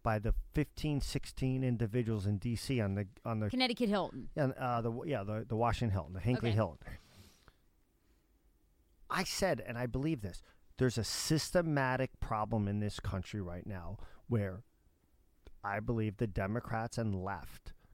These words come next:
Speaker 1: don't want people to be held accountable for anything. And I'm not saying that the mayor and the chief don't want these people held accountable. I'm not saying that. But you could, e-, everything's gonna be a ticket now.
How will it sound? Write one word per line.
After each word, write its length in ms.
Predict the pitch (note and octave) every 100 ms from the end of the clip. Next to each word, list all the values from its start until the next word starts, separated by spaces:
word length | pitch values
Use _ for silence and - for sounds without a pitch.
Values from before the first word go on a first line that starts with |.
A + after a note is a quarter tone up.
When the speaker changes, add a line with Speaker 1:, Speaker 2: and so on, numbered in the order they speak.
| -
Speaker 1:
don't 260 | C3+ B2 -
want 240 | C3+ C3
people 360 | - A2+ - A#2
to 180 | - G#2+
be 140 | A2
held 320 | F2+ F2+ G#2 -
accountable 600 | - - G#2+ G2+ G2 A#2+ -
for 180 | D3+ -
anything. 460 | D3+ F#3 D#3+ - F2 - -
And 100 | -
I'm 100 | A#2
not 180 | D#3 D#3+
saying 220 | - C#3
that 120 | B2 A2
the 80 |
mayor 360 | G#2+ A2 A#2 A2+
and 120 | G#2+
the 60 | F#2+
chief 340 | - B2+ G#2+
don't 200 | - A2
want 200 | A2+ G2
these 220 | - B2+
people 260 | - A#2+ G2+
held 260 | F2+ F#2+ F#2
accountable. 440 | F2+ F2+ D#2+ D#2+
I'm 80 | F2
not 160 | G2+ F#2+
saying 200 | A2+ G2
that. 100 | D#2 - - -
But 200 | - A2 - - - - _
you 120 | - G#2
could, 240 | A#2+ G#2 G#2 - - _ -
e-, 40 | C3 -
everything's 500 | D3 C#3+ F3 E3 D3+
gonna 220 | - C3+
be 300 | A#2+ C3 A#2+ A2+
a 60 |
ticket 380 | A#2 - - F#2
now. 140 | G#2+